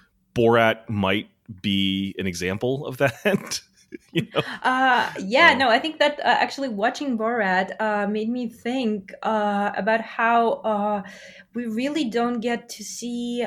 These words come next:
Speaker 2: uh, people, uh, from, uh, underrepresented countries in film at all. Uh, like, if you do get to see them, uh, I feel like it's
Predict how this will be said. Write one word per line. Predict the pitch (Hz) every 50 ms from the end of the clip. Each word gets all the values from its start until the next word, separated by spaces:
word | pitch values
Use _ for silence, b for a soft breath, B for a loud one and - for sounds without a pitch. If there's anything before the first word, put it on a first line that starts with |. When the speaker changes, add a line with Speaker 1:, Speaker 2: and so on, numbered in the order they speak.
| - -
Speaker 2:
uh, | 220 214 214 208 208 202 196 190 196 - -
people, | 226 233 226 - - 240 233 226 226 220 214 208 - -
uh, | 208 202
from, | 190 - - 226 220 226 226 220 220 - - -
uh, | 208 208 202 196 180 165 180 - - -
underrepresented | 208 233 240 254 226 208 196 190 - 196 196 202 202 208 202 214 202 -
countries | - 214 208 226 - - 220 214 208 196 - -
in | 190 202 196 202 202 196
film | 190 - - - 220 214 214 220 214 214 208 208 - -
at | - 190 185
all. | 190 196 226 254 247 208 180 170 165 165 147 - -
Uh, | - 185 180 185 185 180 180 180 - -
like, | 202 208 202 190
if | 196 - -
you | 233 208
do | 196 226 269 302 277
get | 269 226 214 -
to | 214
see | - - - 226 220
them, | 202 233 247 254 269 285 285 269 -
uh, | - 220 220 220 220 214 214 -
I | - 190 190 - _
feel | 262 269
like | 277 269 262 240
it's | 214 - - - -